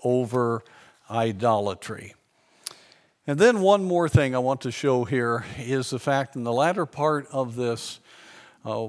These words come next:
wonderful account, you have the wisdom here of a humble attitude. Here comes this man who may not have even been a believer before, a man that Moses certainly respected,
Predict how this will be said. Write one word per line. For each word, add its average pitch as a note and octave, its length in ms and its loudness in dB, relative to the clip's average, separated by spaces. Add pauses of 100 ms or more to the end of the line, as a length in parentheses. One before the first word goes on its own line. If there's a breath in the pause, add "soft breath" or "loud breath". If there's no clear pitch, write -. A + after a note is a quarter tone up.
wonderful C3+ 480 2
account, A#2+ 600 0 (640 soft breath)
you D#3+ 220 -2
have C#3 640 0 (260 loud breath)
the C#3+ 100 0
wisdom C3 680 -2
here G#2+ 480 -8 (520 soft breath)
of B2+ 180 2
a A#2+ 80 -2
humble C#3+ 580 0
attitude. A2+ 720 -4 (840 soft breath)
Here F#3+ 180 6
comes G3 360 0
this D3+ 200 -2
man C#3+ 400 2
who C#3 280 -6
may C3+ 340 -2
not E3+ 240 2
have D3 140 -2
even D3 300 -2
been D3+ 280 2
a C#3 60 2
believer C#3 600 0 (180)
before, B2+ 680 -2 (460 soft breath)
a A#2 80 -12
man C#3 320 0
that A#2 180 -4
Moses B2 420 0
certainly A#2 400 -4
respected, B2+ 880 0